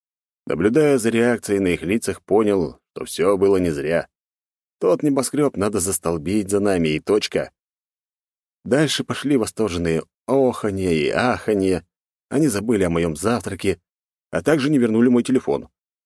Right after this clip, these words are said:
Чувствую, пойдут хвастаться и всем показывать фотки. Как бы другие бабы своих мужиков уже не отправили туда себя жилплощадь выбирать.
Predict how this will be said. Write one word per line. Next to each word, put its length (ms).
Чувствую, 540
пойдут 380
хвастаться 600
и 100
всем 340
показывать 460
фотки. 500
Как 220
бы 80
другие 320
бабы 260
своих 260
мужиков 460
уже 120
не 80
отправили 440
туда 260
себя 280
жилплощадь 760
выбирать. 480